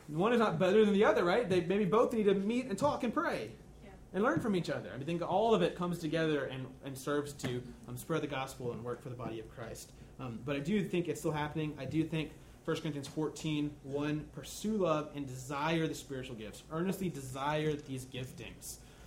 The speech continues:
Speaker 1: Earnestly desire the Spirit would do something beyond you, um, through you.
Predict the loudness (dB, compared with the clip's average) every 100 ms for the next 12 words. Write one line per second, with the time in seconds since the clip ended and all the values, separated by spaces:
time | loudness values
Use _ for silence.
0 | -10 -6 -4 -2 -4 -4 -4 -2 -2 -2
1 | -4 -4 -4 -4 -2 0 0 -2 -4 -6
2 | -6 -2 0 0 -2 -4 -8 -10 -16 -16
3 | -12 -10 -12 -6 -4 -4 -4 -10